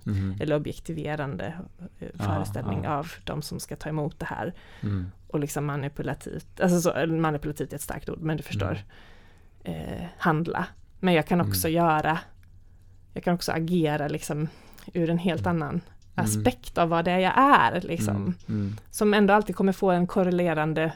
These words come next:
Speaker 2: ett korrelerande
Speaker 1: Ja, ja,
Speaker 2: mönster.
Speaker 1: jag förstår vad du menar. Jag tror jag förstår. A-, a-, så att det ena sättet är att, är att behandla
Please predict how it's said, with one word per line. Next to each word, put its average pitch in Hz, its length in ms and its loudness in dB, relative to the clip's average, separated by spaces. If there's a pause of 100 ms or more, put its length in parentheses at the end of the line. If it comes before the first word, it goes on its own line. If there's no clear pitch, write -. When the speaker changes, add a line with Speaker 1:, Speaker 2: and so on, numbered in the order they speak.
(140)
Speaker 2:
ett 180 160 -4
korrelerande 185 520 4
Speaker 1:
Ja, 139 100 6
ja, 285 140 8
Speaker 2:
mönster. 302 120 6
Speaker 1:
jag 147 80 2
förstår 151 220 4
vad 120 120 6
du 117 40 4
menar. 107 220 0 (400)
Jag 147 140 0
tror 175 100 6
jag 147 80 8
förstår. 131 400 0 (1700)
A-, - 80 -6
a-, - 260 -4 (220)
så - 160 -2
att 143 220 -2
det 151 80 6
ena 131 520 4
sättet - 380 -4
är 101 500 0 (840)
att, - 540 -10 (2500)
är 113 340 -2
att 107 140 -4
behandla 104 880 -2